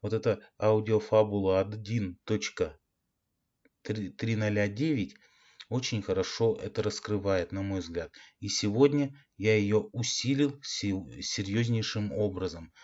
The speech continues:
Она стала еще совершенней, еще лучше работать на то, то есть такие частоты подобраны,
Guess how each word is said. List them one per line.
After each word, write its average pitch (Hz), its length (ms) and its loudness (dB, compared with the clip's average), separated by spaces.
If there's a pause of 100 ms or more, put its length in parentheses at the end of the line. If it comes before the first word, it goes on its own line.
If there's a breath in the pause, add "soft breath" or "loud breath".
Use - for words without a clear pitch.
(140 loud breath)
Она 104 220 -4
стала 101 300 0
еще 95 280 -4
совершенней, 139 840 -2 (400 loud breath)
еще 104 500 -2 (300)
лучше 131 640 0 (960)
работать 107 520 0
на 92 140 -4
то, 143 400 2 (300)
то - 80 -4
есть - 200 -4
такие 113 340 -2
частоты 110 520 0
подобраны, 143 720 4